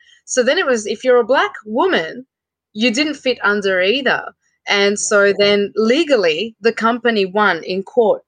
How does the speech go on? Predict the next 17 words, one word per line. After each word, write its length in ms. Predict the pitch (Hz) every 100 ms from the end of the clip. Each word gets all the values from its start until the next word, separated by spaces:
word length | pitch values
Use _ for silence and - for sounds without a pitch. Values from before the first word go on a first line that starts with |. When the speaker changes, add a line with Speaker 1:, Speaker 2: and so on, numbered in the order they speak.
| _
Speaker 1:
becau-, 300 | 196 214 - -
and 200 | 190 190
didn't, 240 | 190 202 190
wasn't 340 | 202 190 185
sued 440 | - 196 170 139 - _ _ -
for 140 | 190
not 240 | 180 170 180
employing 560 | 175 185 175 160 160
black 280 | 165 151 -
women. 260 | 185 165 147
There 100 | 165
wasn't 240 | 190 202
a 60 | 180
law 300 | 185 185 180
to 100 | 185
protect 580 | 170 160 196 170 - - - - _ _ _
that. 400 | 175 180 160 -